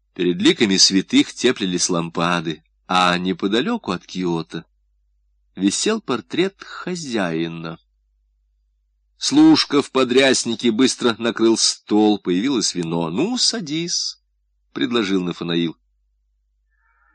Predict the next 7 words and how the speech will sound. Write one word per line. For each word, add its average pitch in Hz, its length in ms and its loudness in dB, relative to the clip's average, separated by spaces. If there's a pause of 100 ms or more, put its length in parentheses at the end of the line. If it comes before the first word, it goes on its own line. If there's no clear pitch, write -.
(500)
Радио 117 500 4
передавало 95 560 4
последние 95 540 2
сводки 123 480 0
с 87 80 0
западных 87 540 -2
фронтов. - 880 -2